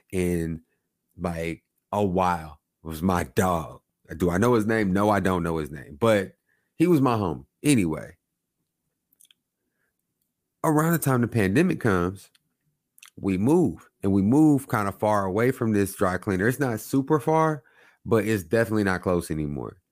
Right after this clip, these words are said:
And, you know, I'm d-, trying to save some money or whatever. I'm like, "Imma get some Stay Flow, and we about to be the dry cleaners. I'm not going to the <laughs> dry cleaners no more. I'm about to just press this up myself, and we about to call it a day."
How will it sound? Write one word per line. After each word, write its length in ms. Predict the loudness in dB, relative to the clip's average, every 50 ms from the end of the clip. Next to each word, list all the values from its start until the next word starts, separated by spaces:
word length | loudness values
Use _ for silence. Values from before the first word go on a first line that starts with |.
| _ _ _ _ _ _ _ _ _ _ _ _ _ _ _
And, 640 | 0 2 2 2 2 2 0 0 -2 -4 -6 -8 -12 _ _ _ _
you 140 | -2 0 0
know, 380 | 0 0 0 0 -2 -4 -4 _ _ _ _ _ _ _ _ _ _ _ _ _ -20 _ _ _ _
I'm 200 | -6 -6 -6 -6
d-, 100 | -6 -10 -12 -12
trying 260 | -6 -4 -4 -2 -2 -2
to 160 | -4 -4 -6 _ _ _ _ _ _ _ _ _ _ -4
save 340 | -4 -2 0 0 -2 -2
some 140 | -2 -2 0 2
money 320 | 2 4 4 4 4 2
or 60 | 2
whatever. 400 | 2 2 2 2 0 0 -2 -2
I'm 160 | -4 -4 -4
like, 200 | -4 -4 -4 -2
"Imma 200 | -2 0 0 0
get 160 | 0 0 -2 -2
some 140 | -4 -10
Stay 320 | -10 -4 -2 0 2 2 0
Flow, 360 | 0 0 0 2 2 0 -2
and 160 | -2 -4 -2
we 120 | -2 -2 -2
about 260 | -2 -2 -2 -2 -4
to 60 | -2
be 120 | -2 0
the 100 | 0 0
dry 220 | 0 0 0 0 -2
cleaners. 460 | -2 -4 -4 -4 -4 -6 -8 -14 -14 -6
I'm 200 | -4 -2 0 2
not 220 | 2 0 0 0
going 340 | 2 2 4 4 4 2 2
to 80 | 2 0
the 60 | 0 2
<laughs> 0 |
dry 300 | 2 2 4 4 2 2
cleaners 380 | 2 2 2 2 4 2 0 0
no 140 | 0 -2
more. 240 | -2 -2 -2 -2 -4
I'm 60 | -4 -4
about 180 | -4 -4 -6
to 60 | -6 -2
just 260 | -2 -2 -2 -2 _
press 220 | 0 0 0 0
this 220 | _ -4 -4 0 0
up 140 | -2 0
myself, 460 | 0 -2 -4 -6 -2 -2 -2 -2 -2 -4
and 80 | -4
we 80 | -4 -2
about 220 | -2 -2 -4 -4 -8
to 40 |
call 300 | -8 -6 -4 -2 -2 -2
it 80 | -2 -2
a 60 | -2
day." 220 | -4 -4 -6 -6